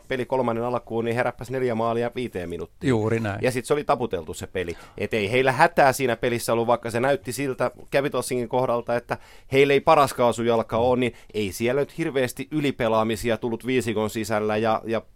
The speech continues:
Speaker 1: ne al-, asiat pelattiin niin, että tää pysyy gäbissä.
Speaker 2: Kyllä, ja tohon se pointti siis, N H L on ja tulee olemaan vielä pitkään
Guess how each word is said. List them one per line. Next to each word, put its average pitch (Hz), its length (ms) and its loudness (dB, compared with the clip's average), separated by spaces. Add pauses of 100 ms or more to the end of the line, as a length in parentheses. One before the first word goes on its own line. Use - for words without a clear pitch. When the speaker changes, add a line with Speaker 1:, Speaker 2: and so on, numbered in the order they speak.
Speaker 1:
ne 117 100 0
al-, 123 240 0
asiat 127 340 -2
pelattiin 131 420 -2
niin, 139 200 0
että 117 140 -6
tää 120 200 0
pysyy 143 460 -4 (240)
gäbissä. 98 480 2 (580)
Speaker 2:
Kyllä, 110 320 2 (100)
ja 123 80 2
tohon 143 280 6
se 131 80 0
pointti 135 440 0
siis, 117 280 -2 (360)
N 139 60 0
H 131 80 0
L 123 240 4 (260)
on 139 240 4 (180)
ja 127 140 0
tulee 123 260 0
olemaan 123 360 2
vielä 117 240 2 (120)
pitkään 113 580 -2